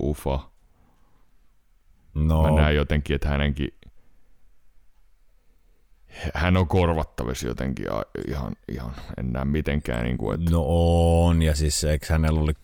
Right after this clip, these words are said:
Speaker 2: yli kolmen miljoonan sopimus ja
Speaker 1: Mm.
Speaker 2: viime kaudella, ja en kyllä, en kyllä nyt sen rahan arvoisena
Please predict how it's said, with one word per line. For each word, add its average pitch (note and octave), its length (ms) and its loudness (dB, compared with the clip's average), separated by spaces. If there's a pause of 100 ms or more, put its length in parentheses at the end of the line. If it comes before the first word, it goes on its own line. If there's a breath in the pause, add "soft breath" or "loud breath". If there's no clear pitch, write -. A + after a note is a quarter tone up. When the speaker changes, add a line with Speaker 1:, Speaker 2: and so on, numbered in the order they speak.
(120)
Speaker 2:
yli D2+ 200 0
kolmen D#2+ 420 4
miljoonan C2 500 0
sopimus C2+ 520 -4
ja C2 100 -2 (200)
Speaker 1:
Mm. F#2 240 0
Speaker 2:
viime C#2+ 260 0
kaudella, A1+ 500 -4
ja A1 100 -2
en D2 340 0
kyllä, C2+ 320 0 (760 loud breath)
en C#2 160 -2
kyllä C#2+ 220 0
nyt C2 140 -4
sen C#2+ 180 0
rahan C2+ 220 -2
arvoisena B1 480 -4